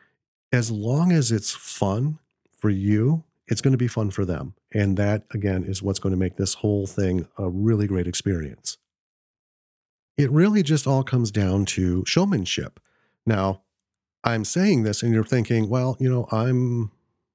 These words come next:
I'm not like that. I'm just not an actor. I'm not anything like that." And that's fine. But the truth of it is, I'm a huge introvert. Uh, you're talking to somebody who is old school I T, when we were literally in the basement away from the general population.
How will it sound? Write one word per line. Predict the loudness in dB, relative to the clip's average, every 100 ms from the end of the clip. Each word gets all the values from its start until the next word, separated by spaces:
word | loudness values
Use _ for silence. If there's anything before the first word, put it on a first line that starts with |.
| _ _ 0
I'm | 0
not | 2
like | 0 -2
that. | -4 -10 -14 -8
I'm | -4 -2
just | -2 -4
not | -2 -2 -2
an | -2
actor. | -2 -4 -4 -4 0 0 0
I'm | -2
not | -4 -4
anything | -4 -2 -2
like | -4 -2
that." | -4 -4 -10 _ _ _ _ _ _ _ _ 0
And | 2
that's | 2 0
fine. | 0 0 0
But | -2
the | -2
truth | 2 2 4
of | 2
it | 4
is, | 2 2
I'm | 0 0
a |
huge | 2 4 4 4
introvert. | 2 2 0 -2 -10 -12 -6
Uh, | -4 -2 -4 -2
you're | 0
talking | 0 0
to | -2
somebody | 0 0 0 -2
who | 0 0 0
is | 0
old | 0 0
school | -2 0 0 0
I | -2 -2
T, | -2 -2 -2 -4
when | -6 -2
we | 0
were | 0
literally | 0 2 2 2 0 -2 -6 _ _ _ 0
in | 2 2
the | 0 -2
basement | -2 -2 -2 -6 -4
away | -2 2 0
from | 0 -2
the | 0
general | 0 0 0
population. | -2 -2 -4 -4 -4 -4 -8